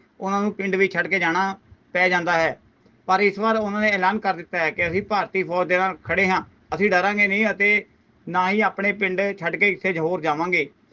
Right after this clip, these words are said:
ਇਸ ਮੌਕੇ ਤੇ ਪਿੰਡ ਦੀ ਮਹਿਲਾ ਸਰਪੰਚ ਦੇ ਪਤੀ ਅਤੇ ਇੱਕ ਬਜ਼ੁਰਗ, ਜਿਨ੍ਹਾਂ ਦੇ ਤਿੰਨ ਬੇਟੇ ਭਾਰਤੀ ਫੌਜ ਵਿੱਚ ਦੇਸ਼ ਦੀ ਸੇਵਾ ਕਰ ਰਹੇ ਹਨ, ਉਹਨਾਂ ਦਾ ਕਹਿਣਾ ਹੈ ਕਿ ਜਿੱਥੇ ਮੇਰਾ ਬੇਟਾ ਬਾਰਡਰ ਤੇ ਰਹਿ ਕੇ ਦੇਸ਼ ਦੀ ਸੇਵਾ ਕਰ ਰਿਹਾ ਹੈ,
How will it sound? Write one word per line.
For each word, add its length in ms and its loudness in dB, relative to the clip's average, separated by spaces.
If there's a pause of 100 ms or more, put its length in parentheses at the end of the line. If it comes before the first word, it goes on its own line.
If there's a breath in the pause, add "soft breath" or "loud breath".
(180)
ਇਸ 120 -8
ਮੌਕੇ 360 -2
ਤੇ 180 2
ਪਿੰਡ 280 -4
ਦੀ 100 2
ਮਹਿਲਾ 240 -2
ਸਰਪੰਚ 440 -6
ਦੇ 160 -2
ਪਤੀ 360 -2
ਅਤੇ 240 2
ਇੱਕ 240 -4
ਬਜ਼ੁਰਗ, 580 -2 (320)
ਜਿਨ੍ਹਾਂ 280 0
ਦੇ 60 -6
ਤਿੰਨ 220 2
ਬੇਟੇ 220 0
ਭਾਰਤੀ 380 -2
ਫੌਜ 240 0
ਵਿੱਚ 200 0
ਦੇਸ਼ 260 0
ਦੀ 80 -12
ਸੇਵਾ 260 0
ਕਰ 200 0
ਰਹੇ 140 2
ਹਨ, 240 2
ਉਹਨਾਂ 160 -8
ਦਾ 80 -2
ਕਹਿਣਾ 260 0
ਹੈ 140 0
ਕਿ 120 -4
ਜਿੱਥੇ 260 -4
ਮੇਰਾ 220 0
ਬੇਟਾ 260 0
ਬਾਰਡਰ 320 -2
ਤੇ 160 0
ਰਹਿ 120 2
ਕੇ 100 0
ਦੇਸ਼ 160 0
ਦੀ 60 0
ਸੇਵਾ 260 -4
ਕਰ 200 -2
ਰਿਹਾ 200 2
ਹੈ, 180 2